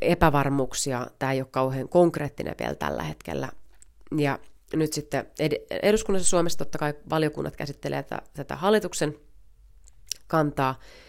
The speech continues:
ja sitten ympäristöministerit, ää, aloittaa käsittelyn joulukuussa. Työryhmätasollahan sitä käsitellään tietenkin nyt jo. Ja sitten kun parlamentilla ja neuvostolla on tähän kannat, niin sit alkaa tosiaan nää,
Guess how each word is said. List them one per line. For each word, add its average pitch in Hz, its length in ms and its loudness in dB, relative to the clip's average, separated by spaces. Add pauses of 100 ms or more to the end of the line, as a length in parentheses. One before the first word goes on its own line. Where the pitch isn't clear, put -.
(600)
ja 165 200 2
sitten 147 540 -2
ympäristöministerit, 135 1080 -2
ää, 131 420 -10
aloittaa - 440 -6
käsittelyn 139 560 -6
joulukuussa. 104 760 -4 (320)
Työryhmätasollahan 139 760 0
sitä - 140 -10
käsitellään 139 520 -8
tietenkin - 380 -6
nyt 139 260 -2
jo. 127 120 -2 (920)
Ja 143 320 2 (840)
sitten 170 280 0
kun 143 260 -2 (340)
parlamentilla 147 580 0
ja 135 200 0
neuvostolla 143 380 10
on 123 80 6
tähän 131 180 8
kannat, 127 260 2
niin - 80 -4
sit 143 140 -6
alkaa 117 280 -4
tosiaan 62 440 -4
nää, - 200 -6